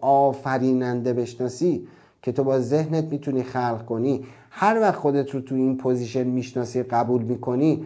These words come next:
آیا دیگه ترس از دست دادن یکی از چیزهایی که خلق کردی رو داری؟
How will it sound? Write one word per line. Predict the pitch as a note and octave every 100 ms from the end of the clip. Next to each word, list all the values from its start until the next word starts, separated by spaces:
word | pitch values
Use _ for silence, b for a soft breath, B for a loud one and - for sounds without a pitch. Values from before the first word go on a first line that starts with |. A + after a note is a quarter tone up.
| B
آیا | B2 D3+ D3+
دیگه | C#3+ D#3+
ترس | D#3+ D#3 F3 -
از | E3+ C#3+ B2+
دست | C3 B2+ -
دادن | C3+ D3 F3+
یکی | G3 F3+ B3 C4 - G#3+
از | F3+ C#3+ -
چیزهایی | C3+ B2 - D#3 E3
که | D#3
خلق | - B2 A#2+ A2+
کردی | - A#2+ A2+ C3
رو | C3+
داری؟ | A2 G#2+ G2+ A2+